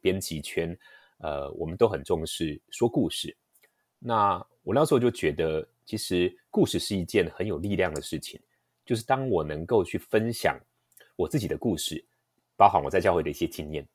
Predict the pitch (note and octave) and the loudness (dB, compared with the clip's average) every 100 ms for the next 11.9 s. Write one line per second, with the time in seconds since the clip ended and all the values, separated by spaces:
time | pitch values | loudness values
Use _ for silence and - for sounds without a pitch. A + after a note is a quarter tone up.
0 | _ - A2 D3 A#2+ A#2+ A#2+ D#2 - A#2 | _ -4 -2 0 2 2 2 -2 -2 -4
1 | E2+ D3+ G2+ D#2+ G#2 D#2 E2 - - - | -2 -2 -2 0 -2 -4 -8 -10 -10 -18
2 | - _ _ _ _ _ - F2+ F#2 - | -20 _ _ _ _ _ -8 -6 -2 6
3 | C3+ G2+ E2+ - _ _ - C3+ G#2 D#2 | 8 8 4 -2 _ _ 2 4 6 4
4 | A2+ A2 G2 F2+ - F2 - D#2+ A2+ D#2+ | 10 10 10 6 2 0 0 2 4 4
5 | C2 E2 D#2 - D#2+ - - D2 D2 D2 | 0 -6 -8 -8 -6 -4 -2 -2 -2 -4
6 | - G#2 F2 D#2 F#2 F#2+ - _ _ _ | -6 -6 -4 -4 2 2 2 _ _ _
7 | B2+ F#2+ D2+ D2 - A#2 F2+ - D2+ - | 0 2 -4 -6 0 0 0 -4 -6 -6
8 | _ _ G2+ G2+ - - - C3 B2 - | _ _ -4 -4 -8 -2 2 4 2 2
9 | F#2 - - - - _ _ _ G2+ E2+ | 0 0 -6 -8 -10 _ _ _ -2 -2
10 | D2+ E2 - F2+ - D#2+ F2 E2+ D2+ C#2 | -4 -4 -2 -4 -2 -2 -2 -4 -6 -8
11 | D2+ E2 - - D2 C#2+ - D2 | -6 -8 -6 -4 -4 -6 -10 -10